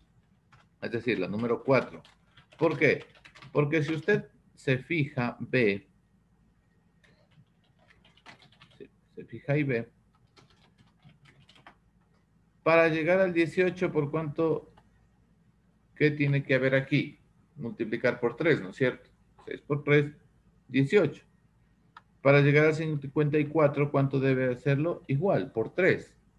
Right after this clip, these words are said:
Tres por ocho, veinticuatro, más treinta, cincuenta y cuatro. ¿No es cierto? Entonces, ¿qué necesitamos aquí?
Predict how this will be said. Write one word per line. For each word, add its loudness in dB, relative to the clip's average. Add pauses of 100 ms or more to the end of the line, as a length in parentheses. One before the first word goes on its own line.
(120)
Tres -2
por -4
ocho, -4
veinticuatro, -2
más -6
treinta, -4
cincuenta -14
y -14
cuatro. -20 (560)
¿No -8
es -8
cierto? -4 (920)
Entonces, 0
¿qué 0
necesitamos -2
aquí? -2